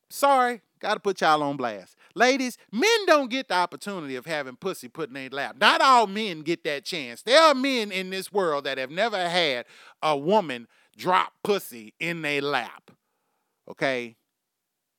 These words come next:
When I say pussy, I mean a woman bold enough to walk up to this nigga and express her interest and want to fuck him sideways. It just don't happen. It does not happen for everybody.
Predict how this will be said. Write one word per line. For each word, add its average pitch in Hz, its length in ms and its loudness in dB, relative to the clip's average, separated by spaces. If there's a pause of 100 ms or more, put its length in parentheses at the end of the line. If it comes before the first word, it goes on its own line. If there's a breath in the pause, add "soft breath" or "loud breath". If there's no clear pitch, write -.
When 190 180 -4
I 247 140 2
say 254 260 0
pussy, 196 460 -2
I 165 120 2
mean 165 260 -10
a 139 60 -8
woman 165 360 -8
bold 214 280 0
enough 175 280 -6
to 143 60 -12
walk 175 320 -2
up 190 140 -6
to 196 100 -4
this 156 180 -8
nigga 127 260 -12
and 123 200 -14
express 208 420 -10
her 170 120 -4
interest 147 380 -14
and 113 120 -16
want 123 180 -12
to 101 80 -18 (140)
fuck 220 220 -2
him 170 200 -12
sideways. 120 720 -2 (180 loud breath)
It 220 160 -8
just 208 200 -4
don't 220 160 0
happen. 330 400 -2 (720 soft breath)
It 202 280 -6
does 175 320 2
not 151 240 -4
happen 277 560 -6
for 175 200 -4
everybody. 120 760 -8